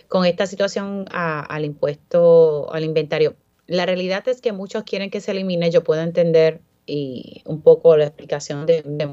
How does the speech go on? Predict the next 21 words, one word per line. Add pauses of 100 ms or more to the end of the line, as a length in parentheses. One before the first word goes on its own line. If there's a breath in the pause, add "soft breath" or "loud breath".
(140)
de
algunos (500 loud breath)
comercios
y
estas
organizaciones,
pero
la
realidad
es
que
hay
que
buscar
una
solución (840)
donde,
¿verdad?,
todo
el
mundo